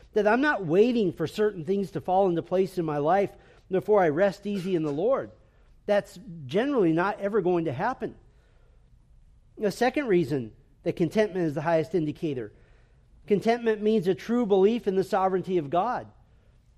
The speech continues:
It means a true belief in the sovereignty of God. Oh, lots of people say, "I believe in the sovereignty of God," even as they panic their way through life.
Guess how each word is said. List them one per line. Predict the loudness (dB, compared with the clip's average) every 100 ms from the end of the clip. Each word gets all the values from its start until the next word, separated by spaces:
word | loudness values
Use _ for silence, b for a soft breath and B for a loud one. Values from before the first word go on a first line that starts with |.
| _ -20 _ _ -6
It | 0
means | 0 0
a |
true | -2 0 0
belief | 4 2 2
in | -2
the | -4
sovereignty | -2 -2 -2 -4 -4
of | 0
God. | 0 2
Oh, | 2
lots | 4 4 2 -2
of |
people | -6 -6 -6
say, | -2 0
"I | 0
believe | 0 0 0
in | -2
the | -4
sovereignty | -2 -2 -2 -4
of | -2
God," | -2 0 -2
even | -4 -4
as | -4
they | -4 -4
panic | -4 -6 -6 -4
their | -4
way | -2 -4
through | -4 -6
life. | -6 -8 -12